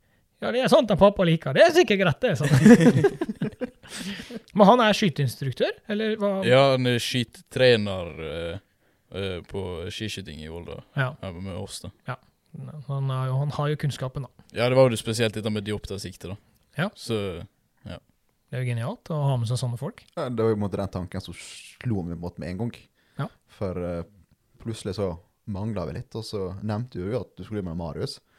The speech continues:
Speaker 1: Ja.
Speaker 3: Jeg bare sånn, "Hmm, OK, kanskje vi kan dra litt, eh, gode ut her nå da."
Speaker 1: Ja.
Speaker 3: Og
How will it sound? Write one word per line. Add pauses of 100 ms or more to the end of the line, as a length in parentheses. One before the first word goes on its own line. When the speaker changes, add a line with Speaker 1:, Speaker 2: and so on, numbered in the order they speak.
(140)
Speaker 1:
Ja. (100)
Speaker 3:
Jeg
bare
sånn, (240)
"Hmm,
OK, (160)
kanskje
vi
kan
dra
litt,
eh,
gode
ut
her
nå
da." (340)
Speaker 1:
Ja. (400)
Speaker 3:
Og